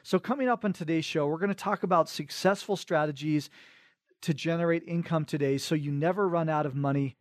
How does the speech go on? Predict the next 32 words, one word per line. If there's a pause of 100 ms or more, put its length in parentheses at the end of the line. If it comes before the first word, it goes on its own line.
(300)
during
your
retirement
years,
including (340)
the
fastest
and
safest
way
to
increase
your
income (120)
in
retirement, (560)
a
contrarian
strategy
that
could
help
you
save
more (560)
and
get
more
income
from
Social
Security,